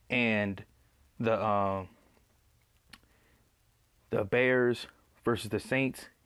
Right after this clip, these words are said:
and the Browns versus the Steelers. Now, a couple of these teams haven't been in a playoff race in, in quite some time. Washington football team is one.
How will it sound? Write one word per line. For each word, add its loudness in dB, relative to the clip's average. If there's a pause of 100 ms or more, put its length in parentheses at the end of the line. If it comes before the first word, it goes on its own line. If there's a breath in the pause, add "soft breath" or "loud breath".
(200)
and 0
the 0
Browns 0
versus -2
the -10
Steelers. -2 (920 soft breath)
Now, -2 (960)
a -4
couple 0
of 4
these 0
teams 0 (300)
haven't -2
been 2
in 0
a 0
playoff -4
race 0 (680 soft breath)
in, -2 (1160)
in 0
quite 2
some 0
time. 0 (1040 soft breath)
Washington 0
football 0
team 0
is 0
one. 0